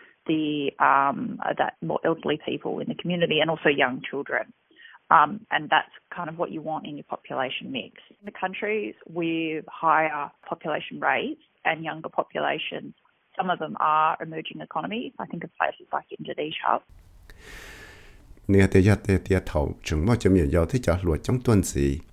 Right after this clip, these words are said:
Speaker 2: là qua hậu lệ ba rồi cho lẩu, hậu tên đang rơi ròn đời, chỉ rồi giờ ít cho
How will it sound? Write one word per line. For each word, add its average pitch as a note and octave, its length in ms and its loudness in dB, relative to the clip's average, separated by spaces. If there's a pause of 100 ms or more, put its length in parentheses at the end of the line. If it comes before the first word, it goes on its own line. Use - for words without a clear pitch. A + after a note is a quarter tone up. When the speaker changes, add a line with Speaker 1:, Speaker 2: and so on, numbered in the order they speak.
(120)
Speaker 2:
là D#2+ 240 4
qua F#2+ 160 8
hậu F#2+ 180 6
lệ E2+ 140 8 (120)
ba G#2+ 180 8
rồi F#2+ 160 4
cho D2 140 4
lẩu, D#2 460 4 (180)
hậu D2+ 180 2
tên F#2+ 220 6
đang F#2+ 120 8
rơi F#2 220 6
ròn F2+ 300 4
đời, C2+ 320 2 (220)
chỉ C2+ 120 0 (200)
rồi D2 180 2
giờ F2 320 4
ít G2+ 120 0
cho F2 120 4